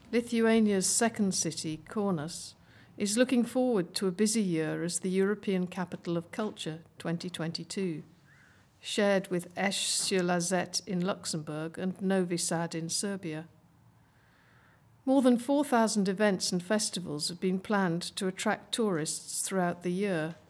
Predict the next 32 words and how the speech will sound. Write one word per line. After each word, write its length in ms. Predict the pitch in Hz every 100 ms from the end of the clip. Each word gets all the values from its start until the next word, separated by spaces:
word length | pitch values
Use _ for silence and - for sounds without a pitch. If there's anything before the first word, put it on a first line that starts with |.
| - - _ _ _ _ - -
But 140 | 190
organisers, 840 | 226 233 196 156 156 175 180 - - -
along 260 | 180 190 175
with 120 | 170
the 100 | 165
rest 280 | 185 196 -
of 80 | 151
the 100 | 147
world, 440 | 156 156 180 185 - _ -
are 100 | 190
watching 480 | 202 - - 185 190
nervously 720 | 208 190 160 - 170 156 160 - - _
as 180 | 185 180
events 460 | 180 196 185 - 180
in 140 | 175
Ukraine 640 | 175 175 - 196 170 160
unfold. 720 | 165 160 170 208 175 151 156 - _ _ _ _ _ _ _ _ _ _
The 100 | -
vast 540 | 196 226 214 202 - -
looming 480 | 214 220 202 190 180
spectre 560 | - - 202 - 175
of 280 | 160 175 180
Russia 420 | 202 190 180 151 - _ -
is 180 | 190 -
casting 540 | 220 196 190 - 185
a 60 | 175
dark 360 | 202 180 185
shadow 580 | - 214 190 160 147 156 - -
across 400 | - 190 175 -
the 120 | 185
neighbouring 600 | 185 190 185 175 170 170
and 180 | 165